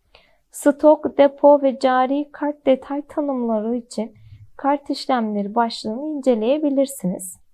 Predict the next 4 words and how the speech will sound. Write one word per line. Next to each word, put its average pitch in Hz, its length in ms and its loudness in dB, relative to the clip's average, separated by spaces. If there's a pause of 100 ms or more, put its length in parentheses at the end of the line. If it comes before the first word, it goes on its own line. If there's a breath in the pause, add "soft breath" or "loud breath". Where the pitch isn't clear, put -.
(1700)
Mamul 262 440 -2
kartı 294 480 -6
detaylandırmak 262 1000 -4
gerekirse 247 760 -2